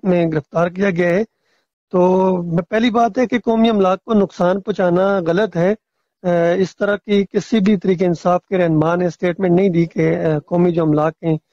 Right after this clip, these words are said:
जो <clears throat> मुल्क की जो, अ, दफाई इदारे हैं या किसी भी, अ, सरकारी अमलाक हैं, उनको नुकसान पहुंचाना चाहिए। इस तरह की स्टेटमेंट किसी भी तहरीक इंसाफ के रहनुमा की तरफ से बिल्कुल नहीं आई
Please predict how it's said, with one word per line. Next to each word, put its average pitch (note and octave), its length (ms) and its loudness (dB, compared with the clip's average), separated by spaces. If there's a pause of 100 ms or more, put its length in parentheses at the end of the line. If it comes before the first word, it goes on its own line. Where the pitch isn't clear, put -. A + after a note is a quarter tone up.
(340)
जो E3+ 340 2 (240)
<clears throat> - 20 -2 (380)
मुल्क E3+ 240 0
की G3+ 140 -4
जो, F#3+ 160 2 (1600)
अ, D#3+ 280 0
दफाई E3 420 -2
इदारे F3 320 0
हैं F3 280 0
या E3 240 2
किसी F3 360 -4
भी, F3+ 280 2
अ, D#3 300 0 (1000)
सरकारी F#3 380 -2
अमलाक F3 380 2
हैं, F#3 60 0
उनको F3+ 200 -2
नुकसान E3 380 0
पहुंचाना E3+ 480 0 (160)
चाहिए। F#3 320 2
इस B3 260 -4
तरह G3 160 0
की F#3 120 -4
स्टेटमेंट G3 500 -2
किसी G#3+ 240 -2
भी G#3 100 2
तहरीक F#3 240 -2
इंसाफ F3 400 0
के F#3 60 -4
रहनुमा D#3+ 340 2
की D#3+ 120 -12
तरफ F3 240 -4
से F3+ 160 -6
बिल्कुल D#3+ 340 -2
नहीं F3+ 180 4
आई F3 120 0